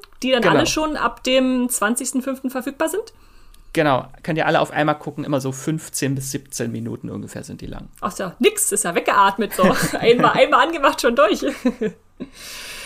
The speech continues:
Speaker 1: Äh, genau. Und dann springen wir weiter zum zwanzigsten Mai. Also, beziehungsweise bleiben beim zwanzigsten Mai, ist ja das gleiche Datum. Und gehen wieder zu Netflix zurück. Da startet nämlich die dritte Staffel von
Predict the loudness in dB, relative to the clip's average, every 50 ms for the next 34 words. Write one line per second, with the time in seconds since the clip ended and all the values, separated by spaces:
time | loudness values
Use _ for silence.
0 | -12 -12 -12 -4 0 2 4 4 4 4 4 2 2 2 2 4 4 4 4 4
1 | 4 4 4 4 2 2 0 0 0 0 2 0 0 0 0 0 0 2 2 0
2 | 0 2 4 4 4 4 4 0 -2 -2 -4 -4 0 2 2 2 2 2 0 0
3 | 0 -2 -2 -2 -2 -2 -2 -4 -6 _ -2 2 2 4 4 4 4 2 2 2
4 | 0 0 0 -2 -2 -4 -2 0 0 0 0 0 0 2 4 4 4 4 2 -2
5 | -4 -4 -4 -6 -6 -6 -6 -4 -4 -2 -2 -2 -4 -4 -4 -6 -6 -6 -6 -6
6 | -4 -4 -2 0 0 0 0 0 -2 -6 -6 -8 -16 -20 -20 -20 -20 -20 -12 0
7 | 2 2 2 2 2 0 2 2 2 2 2 0 0 0 -2 0 0 2 2 0
8 | -2 -2 0 0 0 0 0 -4 -6 -6 -4 -2 -2 -2 -2 -4 -2 0 0 0
9 | 0 -2 -2 0 2 2 2 2 0 0 0 2 4 4 2 0 -2 -6 -6 -2
10 | -2 0 0 0 0 0 -4 -4 -2 -2 -2 2 2 2 2 4 2 2 2 2
11 | -2